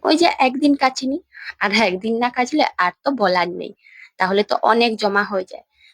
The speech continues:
তো কলপাড়ে বসেছি, আবার দেখছি রোদটাও চলে এসেছে। গরমকালের দিনে আমার এই এক সমস্যা।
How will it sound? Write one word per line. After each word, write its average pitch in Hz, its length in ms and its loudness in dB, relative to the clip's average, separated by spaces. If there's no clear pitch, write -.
তো - 20 -6
কলপাড়ে 175 480 4
বসেছি, 277 480 0
আবার 180 280 0
দেখছি - 340 -8
রোদটাও 190 500 2
চলে 175 280 -6
এসেছে। 175 400 -8
গরমকালের 214 680 2
দিনে 285 280 2
আমার 196 280 2
এই 208 180 6
এক 226 100 -4
সমস্যা। 180 500 -2